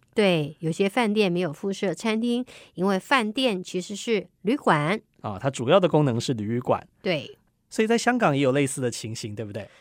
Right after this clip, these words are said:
Speaker 1: 对呀，在香港酒家不卖酒。
Speaker 2: 啊。
Speaker 1: 酒家其实是吃饭的地方。
Speaker 2: 哦，那酒店呢？
Speaker 1: 酒店还是旅馆。
Speaker 2: 哦，酒店还是旅馆。
Speaker 1: 所以饭店是旅馆，
Speaker 2: <laughs>
Speaker 1: 酒店还是旅馆。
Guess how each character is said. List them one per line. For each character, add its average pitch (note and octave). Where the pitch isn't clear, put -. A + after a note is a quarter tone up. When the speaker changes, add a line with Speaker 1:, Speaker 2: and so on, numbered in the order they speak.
Speaker 1:
对 C4+
呀， G3
在 C4+
香 D4
港 F3
酒 D#3
家 A3+
不 G3
卖 B3
酒。 C#3+
Speaker 2:
啊。 A#2
Speaker 1:
酒 D#3+
家 B3+
其 G#3+
实 G3+
是 F#3+
吃 -
饭 E4
的 A3+
地 D3
方。 -
Speaker 2:
哦， F3
那 A#3+
酒 C3
店 F#3+
呢？ A#2+
Speaker 1:
酒 A3
店 F4
还 G3
是 G3+
旅 D#3+
馆。 D3+
Speaker 2:
哦， D3
酒 C#3+
店 G3
还 B2
是 A#2+
旅 A#2
馆。 G#2+
Speaker 1:
所 -
以 -
饭 F4
店 D4+
是 B3
旅 G#3+
馆， F#3
Speaker 2:
<laughs> F3+
Speaker 1:
酒 E3+
店 A3
还 F3+
是 A3+
旅 F#3
馆。 E3+